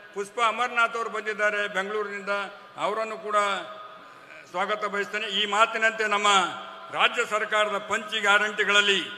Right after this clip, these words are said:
ಒಂದಾದ ಗೃಹ ಜ್ಯೋತಿ ಯೋಜನೆಗೆಂದು ಸನ್ಮಾನ್ಯ ಮುಖ್ಯಮಂತ್ರಿ ಸಿದ್ದರಾಮಯ್ಯ ಸಾಹೇಬರು ಇವತ್ತು ಕಲಬುರಗಿಯಲ್ಲಿ ಚಾಲನೆ ನೀಡ್ತಾ ಇದ್ದಾರೆ. ರಾಜ್ಯದ ಜನರಲ್ಲಿ ಆರ್ಥಿಕ ಸ್ಥಿರತೆ ಸಾಧಿಸಲು ಪಂಚ ಗ್ಯಾರಂಟಿ ಹೆಚ್ಚಿನ ಸಹಕಾರಿಯಾಗಿ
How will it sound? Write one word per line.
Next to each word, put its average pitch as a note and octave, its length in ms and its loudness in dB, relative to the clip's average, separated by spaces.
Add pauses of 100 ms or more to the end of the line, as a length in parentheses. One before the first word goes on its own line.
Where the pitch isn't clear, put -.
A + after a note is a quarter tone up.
(220)
ಒಂದಾದ G#3+ 400 0
ಗೃಹ G3+ 320 0
ಜ್ಯೋತಿ G#3 380 -4
ಯೋಜನೆಗೆಂದು G3 680 0 (400)
ಸನ್ಮಾನ್ಯ G#3 440 2
ಮುಖ್ಯಮಂತ್ರಿ G3 640 -4
ಸಿದ್ದರಾಮಯ್ಯ G3+ 560 0
ಸಾಹೇಬರು G3 540 -2 (320)
ಇವತ್ತು F#3 300 -4
ಕಲಬುರಗಿಯಲ್ಲಿ G3+ 640 -4
ಚಾಲನೆ G3+ 400 -2
ನೀಡ್ತಾ G3+ 360 -2
ಇದ್ದಾರೆ. G#3+ 580 -2 (140)
ರಾಜ್ಯದ G3+ 480 0
ಜನರಲ್ಲಿ G#3+ 760 -6 (160)
ಆರ್ಥಿಕ G#3 460 0
ಸ್ಥಿರತೆ G#3 480 -4
ಸಾಧಿಸಲು G3 580 -2
ಪಂಚ G#3 380 -8
ಗ್ಯಾರಂಟಿ G3+ 440 -4
ಹೆಚ್ಚಿನ G#3+ 420 0
ಸಹಕಾರಿಯಾಗಿ G#3 840 2